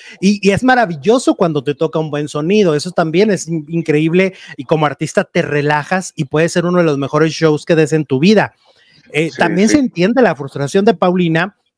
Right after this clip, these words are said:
Speaker 1: pero claro, pues no son modos, ¿verdad? Eh, oye, Felipe Rubio nos mandó un superchat.
Speaker 2: Dice, "Desde casa viéndolos hoy", dice, "por el día festivo de Estados Unidos. Saludos, Alex y Edwin".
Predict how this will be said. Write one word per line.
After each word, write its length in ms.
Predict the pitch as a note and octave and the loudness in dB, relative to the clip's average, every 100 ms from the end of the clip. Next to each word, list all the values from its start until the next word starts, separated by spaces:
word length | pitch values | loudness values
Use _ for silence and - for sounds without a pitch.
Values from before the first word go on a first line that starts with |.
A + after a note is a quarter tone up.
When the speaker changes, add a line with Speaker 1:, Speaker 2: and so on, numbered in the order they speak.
| - | -10
Speaker 1:
pero 160 | C#3 C3+ | -8 -4
claro, 440 | D#3 F3 E3+ F#2+ _ _ | 0 2 2 0 _ _
pues 160 | - B2 | -10 -2
no 140 | D3 | -2
son 180 | D#3 E3 | 0 -2
modos, 460 | D3 F3 F3 C3 A#2 | 0 2 2 -2 -4
¿verdad? 340 | B2 B2 E3+ - - - | -4 0 -2 -2 -14 -18
Eh, 380 | - D3 D3 D3+ - | -2 0 2 0 0
oye, 200 | F#3 F3+ | 0 2
Felipe 340 | F3 F#3+ A3+ | 2 2 2
Rubio 300 | G#3 G3+ G#3+ | 2 2 2
nos 120 | F3 | 2
mandó 200 | D3 D3+ | 0 0
un 60 | D#3+ | 0
superchat. 500 | - D#3+ C3 E3+ - _ _ _ _ _ _ _ - - _ - - - | 0 -2 0 -2 -2 _ _ _ _ _ _ _ -20 -20 _ -20 -20 -2
Speaker 2:
Dice, 640 | B2 C3 E3 D#3 D#3+ E3 | 0 2 2 4 4 4
"Desde 420 | C#3+ C#3 B2+ A#2+ | 4 2 2 0
casa 320 | - D#3+ - F3 | 0 0 2 2
viéndolos 640 | D3+ D#3+ E3 D#3+ D#3+ - | 4 4 6 6 4 0
hoy", 280 | C3 C#3+ E3+ | 2 4 4
dice, 240 | E3+ E3 | 2 0
"por 180 | D#3+ B2+ | 0 2
el 100 | A#2 | 2
día 160 | B2+ C3+ | 2 0
festivo 520 | C#3+ A#2+ - B2+ D3 | -2 -6 -2 2 2
de 60 | A2+ | 2
Estados 340 | - A#2 B2+ | 0 -2 0
Unidos. 420 | C#3 C3 C#3 D#3 | 2 4 4 4
Saludos, 460 | C#3 A#2+ C3 C#3 C3+ | 2 2 4 2 0
Alex 360 | A#2+ B2+ C3 - | 0 2 0 0
y 100 | A#2+ | 0
Edwin". 400 | A#2+ A2 G#2+ | 0 2 0